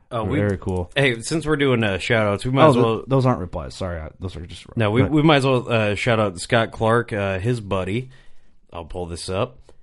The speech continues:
Speaker 1: Oh, he just sent it to me.
Speaker 2: Okay, you're delaying this.
Speaker 1: <sighs>
Speaker 2: All
Speaker 1: Good
Speaker 2: right,
Speaker 1: Lord, he sent me
Speaker 2: Amber
Speaker 1: the
Speaker 2: Mark
Speaker 1: picture. Yeah, go
Speaker 2: Hurley.
Speaker 1: ahead.
Speaker 2: "Man, I love your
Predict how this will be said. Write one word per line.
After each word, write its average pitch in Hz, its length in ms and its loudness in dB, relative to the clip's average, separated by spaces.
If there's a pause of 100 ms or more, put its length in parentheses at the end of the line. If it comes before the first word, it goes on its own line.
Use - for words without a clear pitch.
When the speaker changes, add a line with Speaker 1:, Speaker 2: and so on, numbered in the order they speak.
(680)
Speaker 1:
Oh, - 580 -4
he 214 160 -10
just 226 240 -12
sent 233 140 -6
it 170 140 -4
to 101 80 -10
me. 92 240 -8 (2250)
Speaker 2:
Okay, 98 340 -8
you're 101 120 -6
delaying 95 380 0
this. 95 220 0 (100)
Speaker 1:
<sighs> - 120 -18
Speaker 2:
All 131 80 8
Speaker 1:
Good 131 80 10
Speaker 2:
right, 104 100 4
Speaker 1:
Lord, 104 220 4
he 180 140 8
sent 180 40 2
me 190 80 8
Speaker 2:
Amber 190 160 8
Speaker 1:
the 170 60 6
Speaker 2:
Mark 143 340 10
Speaker 1:
picture. - 180 2
Yeah, 143 60 8
go 127 40 6 (100)
Speaker 2:
Hurley. 101 100 4
Speaker 1:
ahead. 85 200 -4 (420)
Speaker 2:
"Man, 160 220 8
I 160 40 8
love 151 180 8
your 151 140 6